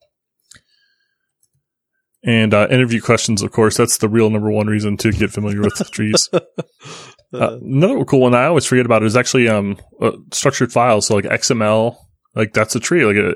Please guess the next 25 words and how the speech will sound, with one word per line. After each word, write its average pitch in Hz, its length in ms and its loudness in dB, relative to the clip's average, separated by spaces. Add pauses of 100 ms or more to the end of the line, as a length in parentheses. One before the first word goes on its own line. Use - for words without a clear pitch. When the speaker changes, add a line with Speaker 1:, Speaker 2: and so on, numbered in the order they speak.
Speaker 1:
H 120 160 -2
T - 60 -2
M 123 60 0
L 117 100 4
document, 101 460 -2
you, 107 140 -6
you've 104 140 -6
got 104 220 -2 (320)
H 110 220 -2
T - 100 -8
M 110 60 0
L 110 280 4
with 107 160 0
a 120 60 4
body 113 320 2
tag 107 300 -2
in 110 100 0
it, 110 40 -2
and 104 120 -6
the 104 60 -6
body 104 300 -2
can - 120 -18
be 120 80 -6
made 104 380 -4
of, 101 180 -8